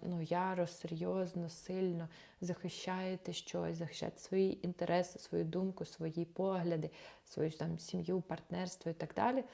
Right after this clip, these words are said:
да? Що ви на це витрачаєте так багато с-, зусиль, що на все інше якби не вистачає сил, да? От,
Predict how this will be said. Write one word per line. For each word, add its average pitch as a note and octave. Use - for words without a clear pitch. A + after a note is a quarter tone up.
да? G#3
Що -
ви F#3+
на G3
це F#3+
витрачаєте F#3+
так F#3
багато F3+
с-, -
зусиль, G#3+
що -
на G3+
все G3+
інше B3
якби G3+
не F3+
вистачає E3+
сил, -
да? F#3
От, F3+